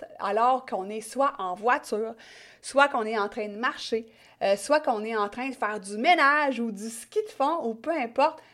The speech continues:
Donc, quand on est en mouvement, parce qu'un podcast, contrairement à une vidéo, et là, je m'excuse déjà si tu m'écoutes sur YouTube,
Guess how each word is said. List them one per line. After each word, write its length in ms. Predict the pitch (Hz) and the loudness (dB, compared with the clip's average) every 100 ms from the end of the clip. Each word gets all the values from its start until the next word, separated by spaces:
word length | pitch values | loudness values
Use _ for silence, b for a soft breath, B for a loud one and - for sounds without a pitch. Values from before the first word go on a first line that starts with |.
| B | B
Donc, 280 | 240 254 233 | 4 4 4
quand 260 | 370 381 220 | 2 2 0
on 140 | 202 | -2
est 180 | 269 - | -4 -6
en 200 | 185 180 | -8 -6
mouvement, 420 | 226 233 196 220 320 B B B B | -6 -8 -4 -4 -4 B B B B
parce 240 | 247 - | 4 4
qu'un 420 | 339 392 - 214 | 4 6 6 2
podcast, 640 | 214 277 277 302 285 359 - - | 2 2 2 4 4 4 -2 -8
contrairement 520 | - 254 - 226 233 269 208 | -2 -2 0 -2 -2 -4 -4
à 80 | |
une 160 | 190 202 | -6 -8
vidéo, 520 | 226 233 208 247 - _ b b | -6 -2 2 0 0 _ b b
et 100 | 214 | 10
là, 120 | 240 | 12
je 100 | 269 | 12
m'excuse 460 | 247 226 - 285 277 | 6 -4 -2 -2 2
déjà 320 | 214 208 247 | 2 6 4
si 180 | 294 - | 4 -6
tu 160 | - 226 | -8 -6
m'écoutes 400 | 214 285 285 233 | -4 -4 -6 -4
sur 180 | 262 | -2
YouTube, 460 | 247 202 - 302 | 0 -2 -4 -4